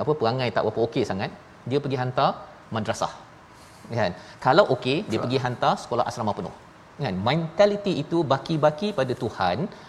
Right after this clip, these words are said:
Speaker 1: ya, belajar agama, yang terbaik itu dia gunakan untuk belajar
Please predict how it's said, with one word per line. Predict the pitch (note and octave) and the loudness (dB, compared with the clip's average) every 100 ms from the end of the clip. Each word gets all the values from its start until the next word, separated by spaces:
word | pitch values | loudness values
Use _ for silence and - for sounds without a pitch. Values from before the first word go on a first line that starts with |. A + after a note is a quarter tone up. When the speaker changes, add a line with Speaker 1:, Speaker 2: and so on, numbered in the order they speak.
| - | 0
Speaker 1:
ya, | A2 G#3 - - | 2 2 -4 -4
belajar | G#2+ A2 A2+ G#2+ | 2 4 6 4
agama, | F#2+ F#2 G2+ F3+ - - - A2+ | 4 2 2 -2 -4 -16 -8 0
yang | D3 E3 F3 - - - - - | 2 2 -2 -8 -18 -20 -4 2
terbaik | E3 C3+ D3 G3+ G3 F3+ | 4 6 4 4 0 -2
itu | A3 A3 E3+ | 0 0 2
dia | C#3 B2+ | 0 0
gunakan | D3 E3 E3 C#3+ - B2 | 0 0 2 0 0 -2
untuk | F3 G#3 - - - G2+ | 0 0 -2 -18 -12 -2
belajar | A2 G#2+ A#2 | 0 2 2